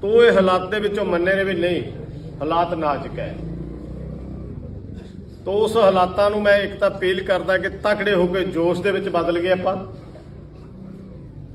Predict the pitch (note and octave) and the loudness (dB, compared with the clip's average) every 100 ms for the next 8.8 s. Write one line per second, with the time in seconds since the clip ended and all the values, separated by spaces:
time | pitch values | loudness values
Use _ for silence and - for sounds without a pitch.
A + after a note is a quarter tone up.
0 | - - - - - - - - D#3+ G3 | -16 -14 -14 -14 -14 -14 -14 -4 2 2
1 | G3+ G3+ G#3 G3 F3 F#3 F#3+ F#3+ F#3 E3 | 2 0 0 0 4 4 4 4 2 2
2 | F3 F3 F3+ F3 D#3 D3+ C#3+ D3 D#3 - | 0 0 -4 -2 -2 -2 -4 -6 -8 -12
3 | - - - - - - - - - - | -16 -18 -18 -18 -18 -20 -20 -20 -18 -18
4 | - - - - - - - - - - | -18 -16 -18 -18 -18 -18 -18 -18 -18 -4
5 | F#3+ F3+ F3+ F3 G3 G3 G3 G3 F#3+ F#3+ | 0 2 4 6 4 4 2 4 4 2
6 | F#3+ F#3+ F#3+ - - - - - E3 E3+ | 0 -2 -8 -14 -16 -16 -18 -18 -18 -16
7 | E3+ - - - - - - - - F3 | -16 -16 -18 -18 -18 -18 -18 -16 -6 -4
8 | F3 E3 F#3 G3+ F3 F3 D#3+ E3+ | -2 0 2 2 2 0 2 -2